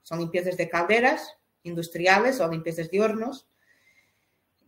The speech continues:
Y, pues, nada, el Neutrol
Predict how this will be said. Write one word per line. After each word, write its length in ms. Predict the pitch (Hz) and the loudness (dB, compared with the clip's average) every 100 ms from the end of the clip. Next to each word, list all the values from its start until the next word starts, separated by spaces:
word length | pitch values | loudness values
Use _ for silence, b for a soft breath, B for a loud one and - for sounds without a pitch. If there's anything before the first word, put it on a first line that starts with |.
| _ | _
Y, 760 | 202 196 185 170 165 156 - - | 2 4 4 2 0 -2 -6 -4
pues, 200 | 180 190 | -2 0
nada, 240 | 175 170 | 2 4
el 80 | 165 | 4
Neutrol 840 | 165 165 196 185 185 185 180 170 | 2 2 6 8 8 6 -2 -6